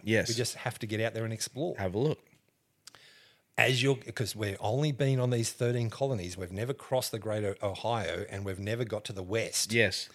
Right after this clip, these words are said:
Speaker 2: So you two are going to do the first expedition from basically Saint Louis, which is just below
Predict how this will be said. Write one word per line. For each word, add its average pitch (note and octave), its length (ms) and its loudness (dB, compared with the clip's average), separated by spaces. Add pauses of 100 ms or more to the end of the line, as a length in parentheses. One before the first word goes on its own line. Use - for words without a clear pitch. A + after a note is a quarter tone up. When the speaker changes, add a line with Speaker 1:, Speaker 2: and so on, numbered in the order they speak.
(420)
Speaker 2:
So G2+ 460 2 (680)
you B2+ 400 0
two A2+ 480 -4 (180)
are G2+ 120 -6
going G#2 260 0
to G#2 60 -2
do G2+ 160 -4
the F#2 100 -6
first A#2+ 380 -4
expedition B2 760 -4 (320)
from G2+ 140 -4
basically G2+ 400 0
Saint G2 260 -4
Louis, G#2+ 480 2
which G2+ 160 -6
is E2+ 120 -8
just - 280 -4
below F#2+ 300 -4